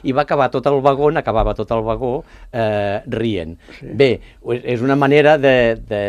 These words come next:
Speaker 1: de també, bé, diguéssim que això és teatral, eh?
Speaker 2: Sí,
Speaker 1: Està,
Speaker 2: em sembla
Speaker 1: està clari-,
Speaker 2: que sí,
Speaker 1: està
Speaker 2: em sembla
Speaker 1: claríssim
Speaker 2: que és
Speaker 1: que
Speaker 2: molt
Speaker 1: sí,
Speaker 2: teatre, això.
Speaker 1: està clar que sí,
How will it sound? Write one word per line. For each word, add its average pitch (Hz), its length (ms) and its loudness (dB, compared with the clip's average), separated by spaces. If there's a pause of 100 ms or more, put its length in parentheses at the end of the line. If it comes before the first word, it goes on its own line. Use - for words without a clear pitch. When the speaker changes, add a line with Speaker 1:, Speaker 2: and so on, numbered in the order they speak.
Speaker 1:
de 98 160 -4
també, 107 300 -6 (100)
bé, 101 140 -10 (420)
diguéssim 101 320 -10
que - 160 -6
això 113 80 -6
és - 80 -10
teatral, 92 480 -2
eh? 98 160 -2
Speaker 2:
Sí, 135 160 -6
Speaker 1:
Està, 87 80 -4
Speaker 2:
em 92 80 -6
sembla 143 240 0
Speaker 1:
està 113 80 2
clari-, 113 160 2
Speaker 2:
que - 0 -
sí, 139 80 4
Speaker 1:
està 117 160 0
Speaker 2:
em - 80 -2
sembla - 0 -
Speaker 1:
claríssim - 240 0
Speaker 2:
que 151 80 2
és 131 80 2
Speaker 1:
que 139 80 2
Speaker 2:
molt 135 160 2
Speaker 1:
sí, - 80 2
Speaker 2:
teatre, 127 320 -2
això. 110 180 -12
Speaker 1:
està 98 220 -6
clar 110 160 0
que 113 160 -8
sí, 120 160 -2